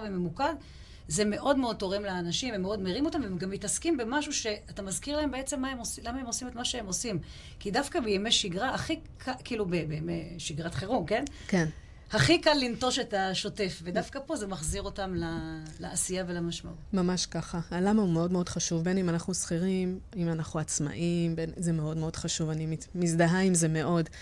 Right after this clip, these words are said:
Speaker 2: אמ, אמרת לי גם, גם הזכרתי את זה קודם, אה, לדבר על רגשות. עד איפה יש לזה מקום
Speaker 1: Hmm,
Speaker 2: בתוך
Speaker 1: בשביל
Speaker 2: ארגון, בתוך מקום עבודה? לבוא לדבר על רגשות, מה אני אתחיל, את יודעת, אנשים, זה לא, לא תמיד מתאים.
Speaker 1: נכון.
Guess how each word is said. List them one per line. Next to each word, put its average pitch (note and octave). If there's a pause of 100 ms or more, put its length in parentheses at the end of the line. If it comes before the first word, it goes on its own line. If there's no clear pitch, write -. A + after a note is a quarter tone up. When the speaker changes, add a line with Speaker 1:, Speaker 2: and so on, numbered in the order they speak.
(580)
Speaker 2:
אמ, G3 (840)
אמרת F#3
לי G#3+
גם, G3
גם E3
הזכרתי F#3+
את F#3
זה F3
קודם, G#3
אה, D#3+
לדבר D#3
על G#3
רגשות. D#3 (440)
עד F#3 (160)
איפה D4
יש G#3
לזה F#3+
מקום D#3+
Speaker 1:
Hmm, -
Speaker 2:
בתוך G#3+
Speaker 1:
בשביל A#3
Speaker 2:
ארגון, A#3
בתוך G#3
מקום F#3+
עבודה? F3 (600)
לבוא E3+
לדבר F3+
על F#3
רגשות, F3+
מה F3+
אני E3+
אתחיל, F#3
את E3+
יודעת, G#3+
אנשים, F3
זה D#3
לא, F3+
לא F#3+
תמיד A#3
מתאים. A3
Speaker 1:
נכון. D3+